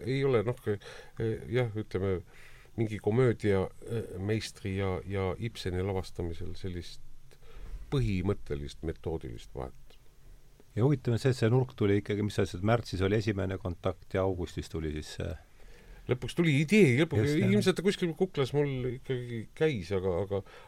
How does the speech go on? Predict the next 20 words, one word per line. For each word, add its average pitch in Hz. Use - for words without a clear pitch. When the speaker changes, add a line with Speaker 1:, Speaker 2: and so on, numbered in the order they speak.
Speaker 1:
eh, 113
ma 113
olin 135
kindel, 104
et 92
ma 104
ütlen 104
ära, 95
sest 92
noh, 117
nii, 120
mul 127
ei 135
ole, 127
mul 143
ei -
ole 143
õigust 107
minna 104
sinna 82